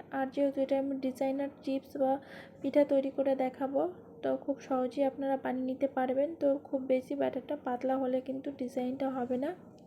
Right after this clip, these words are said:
তো হাতে করে এইভাবে প্রায় পাঁচ মিনিট মতো মেখে নেব, তাহলে দেখবেন পিঠাগুলো খুব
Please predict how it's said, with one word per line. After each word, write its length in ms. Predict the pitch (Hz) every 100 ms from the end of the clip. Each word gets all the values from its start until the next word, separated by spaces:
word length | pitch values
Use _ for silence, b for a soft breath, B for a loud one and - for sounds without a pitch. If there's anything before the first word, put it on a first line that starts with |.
| - - - - 233 - - - - - - - - - -
তো 80 | 277
হাতে 240 | 269 269 302
করে 180 | 302 302
এইভাবে 360 | 285 294 302 330 370 - -
প্রায় 260 | 294 277 285
পাঁচ 240 | 285 269 269
মিনিট 180 | 277 277 277
মতো 180 | 269 277
মেখে 300 | 262 262 285
নেব, 280 | 277 285 302
তাহলে 340 | 277 269 254
দেখবেন 380 | 262 262 254 277 285
পিঠাগুলো 460 | 254 262 269 277
খুব 180 | 277 285